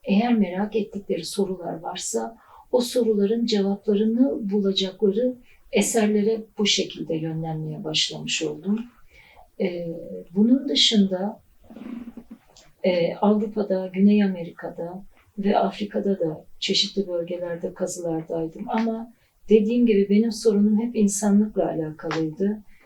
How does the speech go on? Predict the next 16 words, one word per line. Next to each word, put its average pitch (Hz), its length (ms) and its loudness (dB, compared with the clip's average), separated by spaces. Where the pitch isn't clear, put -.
Biz 214 280 -4
nasıl 220 440 2
daha 180 340 -4
iyi 160 220 -4
olabiliriz? - 760 -12
Çünkü 220 380 -2
şuna 226 260 0
çok 233 280 -4
inanıyordum 165 600 -2
ben. 170 240 -10
Eğitim 196 400 0
almaya 180 360 -2
başladığım 170 580 -2
dönemde, 160 500 -2
özellikle 196 520 0
felsefe 202 760 -2